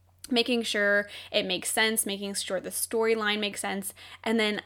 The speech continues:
on Thursdays and Fridays, I will start laying B-roll on top of the storyline. Um, I like to have two full days t-, to do this. Um, usually, like, four hours each day. Anything beyond that,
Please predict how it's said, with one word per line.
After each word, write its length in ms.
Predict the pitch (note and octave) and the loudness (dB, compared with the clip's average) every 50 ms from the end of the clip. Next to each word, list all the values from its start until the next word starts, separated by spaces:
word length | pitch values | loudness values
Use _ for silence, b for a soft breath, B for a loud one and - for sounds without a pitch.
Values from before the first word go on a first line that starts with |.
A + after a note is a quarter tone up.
| - | -6
on 180 | - G#3+ G#3 G3+ | -6 -4 -2 0
Thursdays 360 | - G#3+ G#3+ G#3 A3+ G#3+ G#3+ | 2 2 4 2 2 -2 -4
and 100 | G#3 G3+ | -4 0
Fridays, 320 | G3 G3 G3 G3 G3+ G#3 - - | 2 2 4 4 2 0 0 -2
I 80 | G#3 | -2
will 120 | G#3 G3 G3+ | -2 -2 -2
start 380 | - - G#3+ G#3 A3+ - - | -2 0 0 2 2 0 -2
laying 580 | G#3 G#3 G3+ G3 F#3+ F#3+ G3 G3 F#3+ G3 F#3 E3+ - | -4 -2 0 2 2 4 4 2 2 0 -4 -6 -4
B-roll 560 | F#3+ F#3+ G3 G3 F#3 F3 E3+ E3+ F3 - - | -4 -2 -2 0 0 0 0 0 0 0 0
on 240 | - F#3 F3+ F3+ F#3 | 0 -2 -2 -2 -4
top 340 | - - - F3 F3 F3 - | -4 -4 -2 0 0 0 -2
of 200 | F#3 F#3 F3+ F3 | -2 -2 -2 -2
the 80 | - F#3 | -4 -4
storyline. 840 | F#3 - - - F#3+ F3 E3+ E3+ E3+ - - F2 - - - - - B B B B B B B B B | -2 -2 -2 -2 -2 -2 -2 -2 -4 -4 -4 -6 -6 -6 -8 -10 -14 B B B B B B B B B
Um, 580 | - G#3+ G#3 G3 F#3+ F#3 F3 D#3+ E3 E3+ - - - _ _ _ - | -2 2 2 4 6 4 4 4 2 -2 -6 -8 -12 _ _ _ 2
I 120 | G3+ G3+ G3 | 4 6 6
like 240 | G3 F#3+ F#3+ - | 6 6 4 4
to 500 | - - A3+ G#3 G3+ G3 G3 F#3+ E3+ - - _ _ _ _ _ _ _ _ _ _ _ _ _ - | 0 -6 -4 -4 -2 -2 -2 -2 -2 -4 -8 _ _ _ _ _ _ _ _ _ _ _ _ _ -14
have 500 | - - - - - F#3+ F3 - - - | -12 -10 -6 -2 0 0 0 0 -2 -4
two 260 | - - C#4 B3+ B3 | -2 0 0 0 0
full 280 | - - A#3 G#3+ G#3 G3+ | 0 0 0 0 0 2
days 640 | G#3 G3+ G3 G3 G3 G3 G3+ G3 - - - - - | 4 2 2 2 2 -2 -2 -4 -4 -6 -8 -10 -10
t-, 320 | - - - _ - - - | -10 -10 -10 _ -16 -14 -10
to 120 | - - A3+ | -8 -6 -4
do 140 | F3+ G#3 G#3 | -2 -2 0
this. 440 | A3+ A#3+ C4 D#4+ D#4+ - - - B B B B B B B B | 0 0 0 0 0 0 -2 -2 B B B B B B B B
Um, 280 | G#3+ G#3 G3 G3 G3 G3 | 2 2 4 2 2 2
usually, 680 | G3+ G#3+ G#3+ G#3+ G#3+ G#3 G3+ G3+ G3+ G#3 G3+ G3+ - | 0 0 0 0 0 0 0 0 2 2 2 0 0
like, 180 | - F3+ F3+ F3+ | 0 -2 -2 -2
four 220 | - G3+ F#3+ F#3 | 0 2 2 4
hours 320 | F3+ F3+ F3+ F#3 F#3+ F#3+ F#3 | 4 4 4 4 2 0 -2
each 180 | D#3+ - - | -4 -4 -2
day. 420 | - F#3+ F3+ F3+ F#3 G3 G3+ G#3+ - - | 0 2 4 4 4 2 0 -2 -8 -8
Anything 380 | G3 F#3+ G3 G3 G#3+ G#3 G#3+ | -6 -6 -6 -4 -4 -4 -4
beyond 400 | G3 G3+ F#3+ F3+ E3+ E3+ F3 F3+ | -2 -2 -2 0 0 -2 -2 -2
that, 420 | F3+ F3+ E3 E3 F3 F3 - - | -2 0 2 4 4 2 0 -2